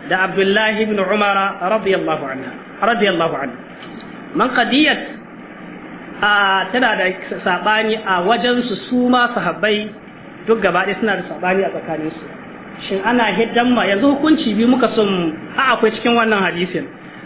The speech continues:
Amma ɗayan ban taɓa muku shi, mu kyale shi har wani lokaci. Ɗayan da muke magana kai ne, shi za mu magana kai ne. Ɗayan abin wanda ban taɓawa, shin ana tufatar da ko ana sanya kayan zinariya da, kayan zinariya? Ana sa ɗan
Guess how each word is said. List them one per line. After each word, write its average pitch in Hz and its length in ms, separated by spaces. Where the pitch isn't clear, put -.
Amma 214 220
ɗayan 262 280
ban 220 160
taɓa 202 280
muku 190 200
shi, 226 220
mu 190 100
kyale 214 360
shi 190 100
har 202 180
wani 214 180
lokaci. 190 520
Ɗayan 262 260
da 226 80
muke 254 260
magana 226 440
kai 220 120
ne, 226 100
shi 254 140
za 233 140
mu 190 100
magana 185 260
kai 156 160
ne. 135 160
Ɗayan 294 260
abin 277 180
wanda 269 220
ban 247 160
taɓawa, 233 720
shin 226 220
ana 254 320
tufatar 262 460
da 196 260
ko 262 120
ana 262 440
sanya 247 460
kayan 247 340
zinariya 254 480
da, 220 280
kayan 247 280
zinariya? 254 420
Ana 233 400
sa 233 220
ɗan 240 200